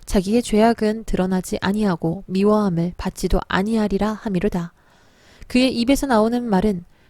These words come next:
죄악과 속임이라. 그는 지혜와 선행을 그쳤도다. 그는 그의 침상에서 죄악을 꾀하며 스스로 악한 길에 서고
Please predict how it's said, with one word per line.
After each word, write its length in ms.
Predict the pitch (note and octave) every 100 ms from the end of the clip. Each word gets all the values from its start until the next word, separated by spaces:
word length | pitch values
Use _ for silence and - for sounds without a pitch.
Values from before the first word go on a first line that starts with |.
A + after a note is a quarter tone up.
| -
죄악과 600 | - G#3+ A#3+ - F3 E3+
속임이라. 640 | - C4+ D4+ B3+ F3 E3+ - _ -
그는 340 | - G#3+ A3
지혜와 560 | - - G#3 G#3+ F#3+ F3
선행을 540 | - - D4+ C4+ F#3 F3+
그쳤도다. 640 | F#3 - F#3 F3 F3+ E3+ _ _ _ _ _ _ -
그는 420 | A#3 A#3+ A#3+ A#3 - -
그의 300 | - A3 A3+
침상에서 720 | - D4 D4 C#4 A#3 F3+ F3
죄악을 540 | - F#3+ G3 F#3+ F#3+ G#3+
꾀하며 600 | - A3+ A3 F#3 F#3 F3+ _ _ - -
스스로 340 | D4 D4 C#4
악한 420 | F3+ F3 - C4+
길에 220 | A#3 G3 G#3+
서고 400 | G3 - F3